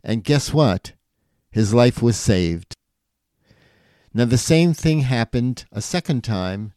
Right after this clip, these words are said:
and a third time. Can you imagine how exasperated the king of Syria was? And he, and he didn't even know what to make of it. So he called a cabinet meeting demanding how this could have happened.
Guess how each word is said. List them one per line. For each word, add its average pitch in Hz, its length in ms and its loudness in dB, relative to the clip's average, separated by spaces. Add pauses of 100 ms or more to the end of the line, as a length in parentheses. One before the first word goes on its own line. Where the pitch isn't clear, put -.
(100)
and 131 140 -4
a 143 80 0
third 170 380 2
time. 90 500 -4 (1300)
Can 147 220 6
you 208 160 8
imagine 131 480 4
how 120 220 4
exasperated 110 1080 0
the 98 80 -2
king 127 300 2
of 110 100 2
Syria 113 440 4
was? 110 680 4 (540)
And 147 340 6
he, 160 180 4 (240)
and 131 160 0
he 170 140 2
didn't 160 240 6
even 120 200 4
know 120 140 6
what 110 200 4
to 117 120 0
make 110 280 2
of 90 120 -2
it. 87 220 -6 (1600)
So 127 200 4
he 139 120 6
called 170 320 6
a 156 60 4
cabinet 139 520 2
meeting 104 400 0
demanding 123 520 4
how 143 280 4
this 143 220 2
could 131 200 2
have 120 120 4
happened. 90 680 -2